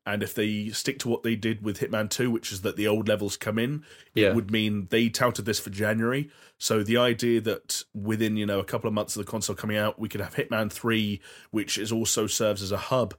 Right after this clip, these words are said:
Speaker 1: for all the stages that came to One and Two,
Speaker 2: Yeah.
Speaker 1: you end up having a pretty well-featured Hitman game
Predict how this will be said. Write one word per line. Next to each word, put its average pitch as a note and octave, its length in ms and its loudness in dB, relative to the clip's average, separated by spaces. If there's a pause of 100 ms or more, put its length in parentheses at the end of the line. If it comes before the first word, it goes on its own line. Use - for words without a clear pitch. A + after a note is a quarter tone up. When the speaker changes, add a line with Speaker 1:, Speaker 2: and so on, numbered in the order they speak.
(220)
Speaker 1:
for - 200 -6
all A#2+ 220 4
the A2 140 4
stages G2+ 420 -2
that - 100 -14
came A2+ 200 -2
to G#2+ 80 -4
One G#2+ 180 0
and G2 120 -4
Two, D#3+ 280 4 (180)
Speaker 2:
Yeah. F#2 180 4
Speaker 1:
you A#2+ 40 6
end B2 80 4
up G2 100 0
having A#2+ 260 2
a G#2 240 2
pretty D#3 260 0
well-featured B2 560 0
Hitman A2+ 420 0
game G2+ 400 -2